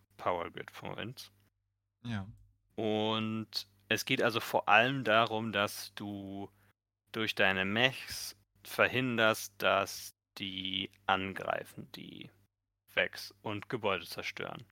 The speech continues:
Speaker 1: Du siehst immer, wo sie angreifen würden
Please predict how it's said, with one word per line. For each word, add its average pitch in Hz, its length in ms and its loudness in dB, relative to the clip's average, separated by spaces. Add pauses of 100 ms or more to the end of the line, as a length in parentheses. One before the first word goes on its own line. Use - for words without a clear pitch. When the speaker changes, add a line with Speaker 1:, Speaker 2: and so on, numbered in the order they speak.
(120)
Speaker 1:
Du 117 100 -4
siehst 117 240 -2
immer, 107 260 6
wo 101 120 -2
sie 98 200 -2
angreifen 117 640 4
würden 107 560 0